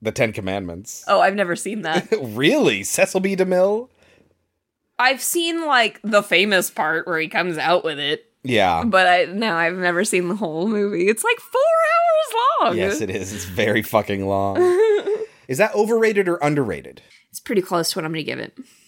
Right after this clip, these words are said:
Speaker 1: What are you gonna give it?
Speaker 2: I'm going to give it a seventy-two. I think it's a really well-made film.
Speaker 1: Yeah, like I was saying, it's really well done.
Speaker 2: It's just not entertaining, and it's not an interesting story.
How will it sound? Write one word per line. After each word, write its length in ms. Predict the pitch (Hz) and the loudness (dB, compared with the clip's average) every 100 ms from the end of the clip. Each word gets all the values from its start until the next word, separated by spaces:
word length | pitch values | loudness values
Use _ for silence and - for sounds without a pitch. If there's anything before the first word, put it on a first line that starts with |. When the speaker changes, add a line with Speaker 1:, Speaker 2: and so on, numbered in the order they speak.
| _ | _
Speaker 1:
What 140 | - 113 | -2 0
are 20 | |
you 60 | 101 | 0
gonna 160 | 92 | 0
give 140 | 95 90 | -2 -4
it? 120 | - _ _ _ | -14 _ _ _
Speaker 2:
I'm 300 | 214 226 254 | 2 4 4
going 180 | 262 269 | -2 -4
to 60 | 247 | -4
give 120 | 240 | -6
it 80 | 233 | -4
a 20 | |
seventy-two. 800 | - 208 190 196 190 - - 233 _ _ _ _ _ | -2 -2 -2 -6 -6 -10 -10 -12 _ _ _ _ _
I 120 | 196 | -4
think 240 | 285 277 | 0 2
it's 180 | 392 403 | 2 2
a 80 | 440 | 2
really 540 | 269 311 453 453 370 | 2 2 4 4 2
well-made 1200 | 254 196 320 320 285 208 185 220 247 226 180 175 156 _ _ | 2 2 2 2 0 -2 0 2 2 2 -2 -4 -10 _ _
film. 440 | - 208 120 113 226 | -12 -10 -8 -2 2
Speaker 1:
Yeah, 140 | 240 | 4
like 200 | 135 135 | 4 4
I 80 | 151 | 2
was 160 | 147 | 2
saying, 340 | - 156 208 78 | 0 0 0 -4
it's 180 | 101 - | -8 -8
really 500 | 98 107 202 104 80 | -10 -6 -6 -6 -8
well 220 | 101 127 | -6 -6
done. 560 | 92 123 69 - 85 - | -6 -10 -10 -16 -20 -2
Speaker 2:
It's 500 | 180 - - - - | 0 0 -4 -4 -6
just 240 | 190 - | -4 -4
not 380 | 196 185 196 - _ _ | -4 -4 -6 -10 _ _
entertaining, 800 | 196 147 139 - 220 330 415 466 440 | -8 -6 -12 0 4 6 4 2 2
and 240 | 233 180 | 2 2
it's 280 | 165 180 - | -2 -2 -2
not 380 | 226 202 156 123 _ _ _ _ _ _ _ _ _ _ _ _ _ _ _ _ _ | 2 4 4 2 _ _ _ _ _ _ _ _ _ _ _ _ _ _ _ _ _
an 100 | 156 | -18
interesting 520 | 175 - 190 - 208 | -16 -12 -12 -10 -14
story. 520 | - - - - - | -14 -18 -16 -14 -14